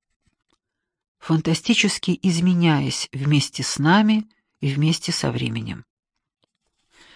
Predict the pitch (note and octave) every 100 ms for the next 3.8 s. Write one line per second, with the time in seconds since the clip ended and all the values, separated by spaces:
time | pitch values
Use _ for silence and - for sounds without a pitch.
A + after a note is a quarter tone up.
0 | - _ _ _ - C4 C#4+ C4+ G3 F#3+
1 | F3+ A3+ B3+ A3 - E3 D3 - G#3 A3+
2 | - E3 C#3+ C#3 C#3+ G#3 G#3 - F3 G#3+
3 | G3 - - E3 D#3+ D3 C#3+ C3+